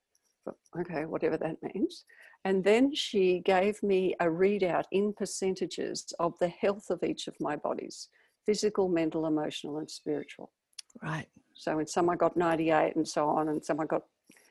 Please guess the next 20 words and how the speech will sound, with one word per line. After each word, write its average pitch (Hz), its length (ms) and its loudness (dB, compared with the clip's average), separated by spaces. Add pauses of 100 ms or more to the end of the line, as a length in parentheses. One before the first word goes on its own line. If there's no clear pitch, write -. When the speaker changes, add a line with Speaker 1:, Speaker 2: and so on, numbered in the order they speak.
(160)
Speaker 1:
and 185 140 2
the 170 80 6
lowest 180 720 6
one, - 420 -6
the 165 80 -2
lowest 180 400 2
score 160 360 2
was 156 200 -2
in 170 140 4
the 175 60 4
mental 185 420 2
body. - 520 -6
And 220 140 0
I 285 140 2
had 320 200 0
been 220 220 2
quite 208 300 -2
negative 170 480 -2
back 135 160 -2 (100)
then - 180 -12